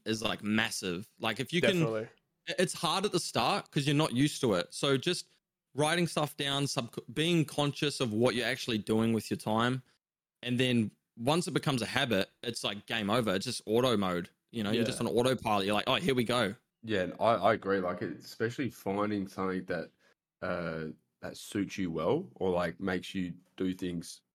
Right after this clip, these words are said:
Speaker 3: at your best ability. So, like,
Speaker 1: Mm.
Speaker 3: like, for me, like, I normally edit at night 'cause that's really the only time, like, I, I can do it after work.
Speaker 2: I feel like
Speaker 1: Yeah,
Speaker 2: it's more
Speaker 3: then
Speaker 2: relaxing
Speaker 3: I
Speaker 2: at night too.
Speaker 3: It i-, yeah, it is. But then I realize, like, when I'm at work, I'm like,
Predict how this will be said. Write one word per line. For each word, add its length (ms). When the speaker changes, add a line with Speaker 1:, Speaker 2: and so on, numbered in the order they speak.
Speaker 3:
at 80
your 80
best 220
ability. 380
So, 140
like, 180
Speaker 1:
Mm. 320
Speaker 3:
like, 220
for 180
me, 260
like, 280
I 80
normally 400
edit 200
at 120
night 340
'cause 100
that's 200
really 200
the 140
only 160
time, 400
like, 260
I, 280
I 80
can 240
do 180
it 80
after 260
work. 320
Speaker 2:
I 40
feel 120
like 60
Speaker 1:
Yeah, 40
Speaker 2:
it's 80
more 120
Speaker 3:
then 40
Speaker 2:
relaxing 400
Speaker 3:
I 40
Speaker 2:
at 40
night 220
too. 280
Speaker 3:
It 160
i-, 100
yeah, 180
it 140
is. 300
But 100
then 200
I 140
realize, 520
like, 280
when 160
I'm 100
at 120
work, 300
I'm 120
like, 280